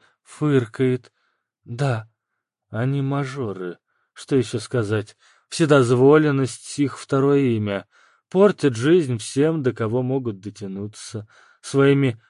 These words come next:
мотоциклами достали уже все Г Б Д Д столицы. Девчонок портят только в путь, а у нас их и так мало".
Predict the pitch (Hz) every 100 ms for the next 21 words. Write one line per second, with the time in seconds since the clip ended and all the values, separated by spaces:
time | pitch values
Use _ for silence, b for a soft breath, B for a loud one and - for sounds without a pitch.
0 | - 135 135 139 - 170 - 127 117 110
1 | 123 - 151 143 131 117 123 107 - 139
2 | 120 117 127 123 127 127 - - 135 139
3 | - - - _ _ _ _ - 104 165
4 | - - 131 147 147 - - 147 143 135
5 | 139 131 _ 139 131 - 131 - - 131
6 | 127 - - b b b 117 127 127 113
7 | - - 127 - 123 117 - 123 117 117
8 | 117